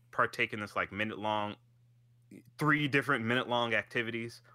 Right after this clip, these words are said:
One is just watching your character just get, like, injections from a machine, and two others are literally just both the same animation of you fighting a robot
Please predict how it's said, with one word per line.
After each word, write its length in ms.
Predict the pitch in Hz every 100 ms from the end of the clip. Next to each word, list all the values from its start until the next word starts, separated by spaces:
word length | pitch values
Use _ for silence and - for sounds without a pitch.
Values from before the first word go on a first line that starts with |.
| -
One 260 | 110 120
is 100 | 120
just 260 | 120 117 -
watching 320 | 98 104 - 107
your 60 |
character 280 | 120 104 104
just 220 | 92 98
get, 140 | - 95
like, 180 | 95 - -
injections 800 | 107 104 101 - 110 107 - - _ _ -
from 120 | 110
a 60 | 104
machine, 480 | 107 - 107 107 104
and 200 | 101 95
two 240 | - 127
others 260 | 117 113 113
are 80 |
literally 380 | 101 107 107 107
just 400 | 98 101 95 - _ _ _ _ _ -
both 260 | 113 127 -
the 80 |
same 320 | 120 - 117 117
animation 480 | 113 117 113 117 107
of 100 | 101
you 100 | 110
fighting 340 | - 107 107
a 60 | 101
robot 440 | 98 104 107 -